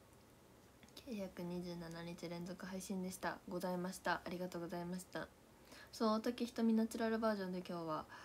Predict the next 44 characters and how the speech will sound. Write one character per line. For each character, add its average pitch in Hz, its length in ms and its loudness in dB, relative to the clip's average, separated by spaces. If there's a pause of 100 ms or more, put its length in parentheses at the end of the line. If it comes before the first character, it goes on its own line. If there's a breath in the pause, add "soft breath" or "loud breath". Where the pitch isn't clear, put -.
(260 loud breath)
は 190 100 -2
い、 - 120 -2
お 180 80 0
送 180 200 -2
り 185 100 0
し - 100 -6
て 190 220 -2
お 180 80 0
り 196 140 2
ま 214 120 4
す。 - 380 -4 (1600)
ね。 202 300 6 (640)
何 254 440 6
が 269 100 8
っ 285 60 8
て 247 100 4
と 214 140 2
こ 233 80 6
ま 233 120 10
で 208 80 8
は 196 60 6
分 196 80 4
か 220 140 6
ん 214 40 8
な 220 60 8
く 226 80 2
て - 40 2
も、 185 120 4
全 214 180 8
体 247 140 4
的 233 160 0
に 233 80 8
な 220 120 10
ん 226 80 6
と 240 80 0
な 240 80 6
く 220 100 -2
違 - 180 0
う 196 80 4
わ。 214 140 8 (200)
分 175 40 -4
か 240 180 2
る 247 120 6
説、 220 400 2